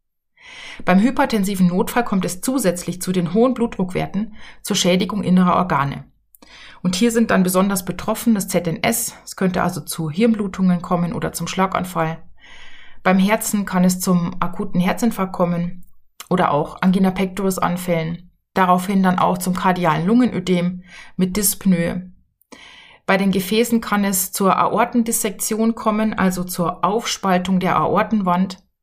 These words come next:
oder auch zur Ruptur eines Aortenaneurysmas. Und außerdem kann die Niere versagen.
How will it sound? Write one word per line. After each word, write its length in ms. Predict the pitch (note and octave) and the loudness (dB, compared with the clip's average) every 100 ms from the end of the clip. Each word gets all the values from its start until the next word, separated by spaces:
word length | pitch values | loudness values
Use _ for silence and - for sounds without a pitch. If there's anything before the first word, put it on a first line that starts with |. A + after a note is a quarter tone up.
| - - - | -20 -20 -4
oder 280 | G3+ A3 - | 0 2 2
auch 140 | F#3 | 0
zur 220 | F3+ G3 F#3+ | 0 -2 0
Ruptur 560 | F#3 F#3 - A#3 B3+ | 0 -2 -4 0 2
eines 260 | - F3+ F3+ | 2 0 0
Aortenaneurysmas. 1200 | D#3 F3+ G#3 A3 G#3 G3 G#3 - G#3+ G#3+ - - _ _ _ _ _ - - - | -2 -2 -2 -2 -2 -4 -4 -2 -2 -2 -6 -14 _ _ _ _ _ -20 -10 -6
Und 180 | G3+ | 0
außerdem 440 | E3 F3 G3 F#3+ G3 | 2 2 0 0 -2
kann 260 | - E3 | -2 -2
die 100 | F#3 | 2
Niere 280 | G3 F#3+ F3+ | 4 4 4
versagen. 680 | - D#3 - - - - | -2 -6 -8 -10 -12 -14